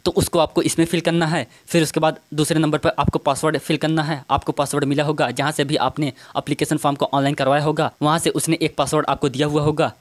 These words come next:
तो आप यहाँ पे डाल के पासवर्ड डालेंगे। फिर तीसरे पे आपको इंटर सिक्योरिटी पिन, मतलब जो ग्रीन कलर में नीचे दिया हुआ है फ़ाइव बी डी फ़ोर टू वन, इसको आपको इसमें फिल करना है और फिल करने के बाद आपको साइन इन कर देना है। साइन इन करने के बाद वहाँ पे एक विंडो खुलेगा, वहाँ पे एक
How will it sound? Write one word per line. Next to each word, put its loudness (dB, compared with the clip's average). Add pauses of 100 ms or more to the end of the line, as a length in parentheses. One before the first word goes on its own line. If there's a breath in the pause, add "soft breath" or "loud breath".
(260 soft breath)
तो 2
आप 2
यहाँ 0
पे 0
डाल 0
के 0
पासवर्ड -2
डालेंगे। 0 (280 soft breath)
फिर 0
तीसरे 0
पे -2
आपको -2
इंटर 0
सिक्योरिटी 0
पिन, 0 (140)
मतलब -2
जो 0
ग्रीन 0
कलर 2
में 0
नीचे 2
दिया 2
हुआ 0
है -4 (300 loud breath)
फ़ाइव 0 (100)
बी 2
डी 0 (160 soft breath)
फ़ोर -2
टू 0
वन, 0
इसको -2
आपको 0
इसमें -4
फिल -2
करना -2
है -10 (360 loud breath)
और -2
फिल 0
करने 0
के -2
बाद 2
आपको -2
साइन 0
इन 0
कर -2
देना -4
है। -14
साइन -2
इन 2
करने 0
के -4
बाद 0 (280 loud breath)
वहाँ 0
पे -2
एक -2 (240)
विंडो 2
खुलेगा, 2
वहाँ 0
पे -2
एक -2